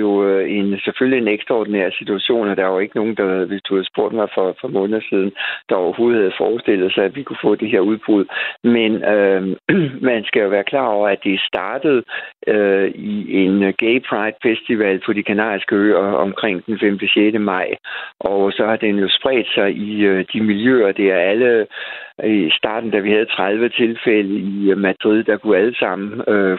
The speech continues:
føres tilbage til den samme saunaklub, de havde frekventeret. Så der er jo ikke rigtig noget nyt i det her. Hvis man, øh, har lyst til at have seksuelt samvær med nogen, der har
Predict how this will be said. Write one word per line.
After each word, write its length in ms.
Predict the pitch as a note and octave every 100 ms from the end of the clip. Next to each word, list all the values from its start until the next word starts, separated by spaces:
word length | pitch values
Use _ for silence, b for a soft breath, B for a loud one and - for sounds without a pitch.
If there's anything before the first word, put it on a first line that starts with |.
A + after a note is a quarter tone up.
| -
føres 220 | G#2 G2+
tilbage 360 | - F#2 G2+ G#2+
til 280 | A#2 G2+ G2+
den 140 | G#2+ G2
samme 320 | - G2 A2+
saunaklub, 580 | - F#2+ G#2 G#2+ - G2+ -
de 60 |
havde 220 | G2+ G2
frekventeret. 640 | F2+ F#2 G2 - G#2+ F#2 F2 B B B -
Så 40 | G#2+
der 60 | G#2+
er 60 | A2
jo 60 |
ikke 220 | B2+ C3+ A#2+
rigtig 220 | B2+ C3
noget 240 | A2+ A2
nyt 320 | A2+ A2+ C#3+
i 80 | C#3
det 180 | A#2 A2
her. 160 | A2+ G#2
Hvis 220 | G#2+ -
man, 140 | G#2 G#2 G#2+ G#2
øh, 180 | G2+ F#2+ B B -
har 80 |
lyst 260 | G#2+ B2+ - -
til 120 | C3
at 60 | G#2+
have 160 | G2+ F#2+
seksuelt 440 | A#2 G#2+ - A#2 -
samvær 440 | A2 G#2+ B2+ A2+
med 140 | G#2+ G#2
nogen, 240 | G#2 A#2+
der 80 | A2
har 140 | F#2+